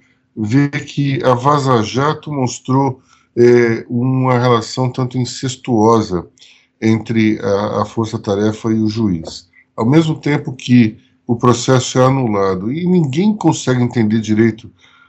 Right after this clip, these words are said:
qual é a ligação de, do roubo com o presidente,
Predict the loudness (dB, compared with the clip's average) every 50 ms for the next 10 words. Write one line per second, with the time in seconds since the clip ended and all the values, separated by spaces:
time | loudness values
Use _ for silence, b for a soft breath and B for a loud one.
0 | b b 0 2 2 2 2 0 2 2 2 2 0 -4 -2 0 0 2 0 0
1 | -2 -4 -4 -4 -2 -2 -2 -2 -4 -6 -4 -6 -4 -2 0 2 2 2 2 0
2 | -4 -8 -10 -12 -8 -4 -2 -2 -2 -2 -6 -8 -10 -8 -8 -8 -6 -2 0 0
3 | 0 0 -2 -8 -16 -20 _ _